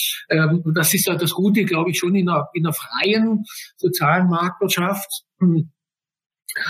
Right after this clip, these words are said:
wo, wo es genau hingeht, kann keiner sagen, aber ich glaube, wir gehen in so eine Hybrid-Schicht rein, im, im Bereich der, der Ausbildung, was für mich ja, wie gesagt, sehr, sehr, sehr,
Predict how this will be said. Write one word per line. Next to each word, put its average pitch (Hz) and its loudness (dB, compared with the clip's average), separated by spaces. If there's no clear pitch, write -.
wo, 185 2
wo 180 4
es 185 0
genau 165 2
hingeht, 196 0
kann 165 0
keiner 165 0
sagen, 170 0
aber 156 -2
ich 156 -6
glaube, 160 -4
wir 160 0
gehen 170 0
in 170 0
so 170 0
eine 165 0
Hybrid-Schicht 208 -2
rein, 202 0
im, 175 0
im 165 2
Bereich 156 2
der, 147 -2
der - -4
Ausbildung, 214 2
was 151 0
für 165 -4
mich 160 2
ja, 160 0
wie 160 -2
gesagt, 147 -6
sehr, 151 -2
sehr, 147 0
sehr, 147 0